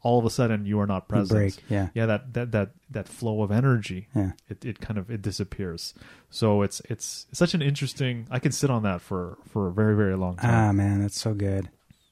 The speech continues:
Speaker 2: Yeah, I, I was just thinking, like, the best performances I've had is when I'm not aware of myself. Yeah,
Speaker 1: Yeah.
Speaker 2: exactly like you
Speaker 1: All
Speaker 2: said.
Speaker 1: there is, is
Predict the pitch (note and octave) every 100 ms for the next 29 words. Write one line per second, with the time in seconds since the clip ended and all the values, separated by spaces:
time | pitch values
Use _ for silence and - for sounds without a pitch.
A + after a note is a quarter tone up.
0 | _ _ A#2+ A2+ A2 A#2+ A#2+ B2 A2+ A2
1 | A#2+ A#2 G#2+ G#2 G2+ - _ _ _ -
2 | B2+ G#2 G#2 G#2+ - A2+ - A2 G#2 G#2+
3 | - G#2+ G#2+ F#2 A2 A#2 A#2+ - _ _
4 | _ _ A#2+ G#2 G2 G#2 G#2 G#2+ - _
5 | _ _ _ _ _ _ _ _ _ _
6 | - _ _ _ _ _ A#2 A2 A2 G#2
7 | G#2+ G2 F2 - - - _ _ A#2 A2
8 | A2+ B2 A#2+ A#2 G2+ A2 B2+ B2+ A#2+ A2+
9 | A2 A2